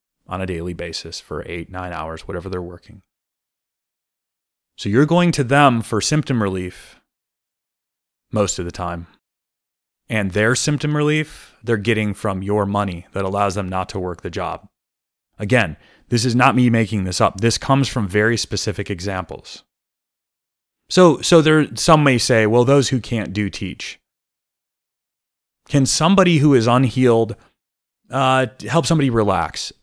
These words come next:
Absolutely, they can. Can someone who is unhealed help somebody get stronger? Yes.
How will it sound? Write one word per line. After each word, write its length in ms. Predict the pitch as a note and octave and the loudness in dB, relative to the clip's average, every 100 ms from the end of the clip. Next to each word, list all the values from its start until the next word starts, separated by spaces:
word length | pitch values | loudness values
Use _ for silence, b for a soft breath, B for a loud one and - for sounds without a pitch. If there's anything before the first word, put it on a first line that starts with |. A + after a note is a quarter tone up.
| - | -10
Absolutely, 1300 | B2+ C#3 B2+ - B2 G2 F#2+ G#2 A2+ A#2+ - G2+ F#2 | -2 0 0 0 -2 -2 -2 2 4 4 0 -4 -4
they 180 | F2+ F2 | -6 -8
can. 420 | - F2+ F2 E2 - _ _ _ _ _ _ _ _ - | -8 -10 -8 -14 -18 _ _ _ _ _ _ _ _ -6
Can 160 | C#3 | -4
someone 240 | - D#3 D#3+ | -2 2 4
who 80 | D3+ | 4
is 100 | B2+ | 2
unhealed 640 | B2+ A#2+ C3 B2+ A#2+ A2 b b b b - | 0 0 2 2 2 -2 b b b b 0
help 240 | C3 - | 0 0
somebody 600 | - B2+ B2 A#2+ A#2 G#2 | 0 0 2 2 0 -4
get 260 | - G#2+ - | -4 -4 -4
stronger? 600 | - G2+ A2 G#2 F2+ F2 | -6 0 0 0 -4 -4
Yes. 680 | A2 B2 A2+ - - - | -2 0 0 -2 -4 -8